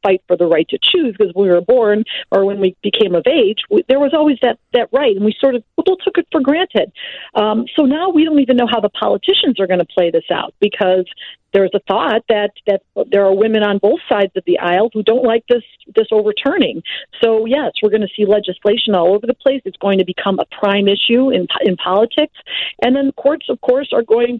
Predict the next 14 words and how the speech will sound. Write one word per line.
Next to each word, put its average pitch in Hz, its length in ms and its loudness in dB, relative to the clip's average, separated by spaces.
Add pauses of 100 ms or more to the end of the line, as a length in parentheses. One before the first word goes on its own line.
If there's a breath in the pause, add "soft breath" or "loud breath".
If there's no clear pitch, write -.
to 247 80 2
do 226 240 0
what 247 180 2
they're 311 180 2
going 196 260 0
to 170 40 -2
do, 185 160 2
which 202 200 0
is 190 100 -2
interpret 196 520 0
the 208 100 2
laws. 220 420 0 (100)
And, 196 320 -2 (640 loud breath)
uh, 208 120 0